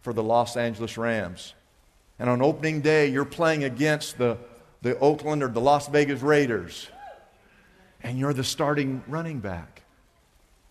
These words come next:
And right before the game starts, the coach calls you over, says, "Son, come here." "Yes, coach." "You're starting today." "Oh, I'm ready to go, coach." "You're the number one running back in the N F L." "I know, coach."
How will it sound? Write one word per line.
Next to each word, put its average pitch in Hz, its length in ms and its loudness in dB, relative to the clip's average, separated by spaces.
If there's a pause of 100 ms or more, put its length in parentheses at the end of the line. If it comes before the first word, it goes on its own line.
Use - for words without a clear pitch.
And 185 160 6
right 269 180 8
before 311 320 4
the 320 100 4
game 311 280 6
starts, 247 340 4
the 262 80 -4
coach 277 320 4
calls 262 320 6
you 269 160 6
over, 294 160 10
says, 233 240 -2
"Son, 240 300 4
come 269 140 0
here." 262 300 6
"Yes, 170 280 -4
coach." 208 420 -2 (720)
"You're 143 140 2
starting 262 420 6
today." 143 320 4
"Oh, 175 220 2
I'm 175 160 2
ready 196 240 2
to 202 80 -4
go, 220 240 6
coach." 226 560 2 (880)
"You're 208 180 8
the 269 80 8
number 302 320 6
one 320 220 8
running 320 320 6
back 320 240 6
in 320 80 0
the 311 80 2
N 320 100 6
F 311 140 6
L." 269 160 8
"I 214 140 6
know, 220 260 4
coach." 226 840 0